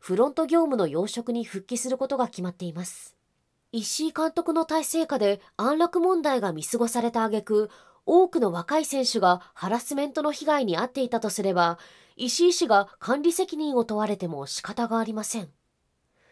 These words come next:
薄北さんも、公の場で安楽問題について口を開くべきだという球団オービーのコメントを引きつつ、今江敏晃監督の新体制で始まる来季の前に、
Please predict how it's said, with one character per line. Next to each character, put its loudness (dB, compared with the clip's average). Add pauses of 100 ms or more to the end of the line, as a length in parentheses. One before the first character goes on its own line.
(220)
薄 -2
北 -2
さ -2
ん -2
も、 0 (280)
公 2
の 2
場 4
で 6
安 0
楽 2
問 4
題 4
に -2
つ -2
い 0
て 0
口 -6
を 0
開 -2
く -6
べ 2
き -2
だ 2 (120)
と 2
い 2
う 0 (180)
球 -4
団 2
オ 4
ー -4
ビ -2
ー -6
の 0
コ -12
メ -2
ン -2
ト 2
を 0
引 -6
き -18
つ -10
つ、 -4 (340)
今 0
江 -2
敏 0
晃 -2
監 -4
督 -2
の 4
新 -6
体 0
制 0
で -4
始 -6
ま -2
る 2
来 0
季 -8
の 4
前 0
に、 -4